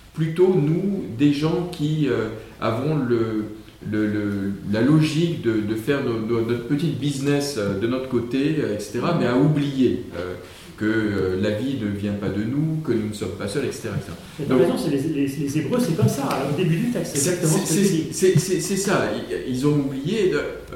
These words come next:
Speaker 1: Dieu se souvient. Et ce souvenir, c'est, c'est très, très positif. C'est exactement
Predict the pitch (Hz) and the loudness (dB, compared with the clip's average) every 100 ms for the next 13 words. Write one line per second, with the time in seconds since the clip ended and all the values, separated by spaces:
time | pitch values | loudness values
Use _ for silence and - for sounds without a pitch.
0 | - 110 165 180 - - 104 90 - - | -10 6 8 8 4 -2 -8 -8 -10 -14
1 | - - - 120 151 151 196 165 170 214 | -16 -4 2 4 4 0 2 2 2 2
2 | - 143 - - 127 - 196 170 - 135 | 0 -4 -2 -2 -2 -2 -2 0 0 -2
3 | 135 123 120 113 101 - 131 127 151 - | -2 -4 -4 -6 -4 0 0 0 -2 -2
4 | 160 170 | -2 -2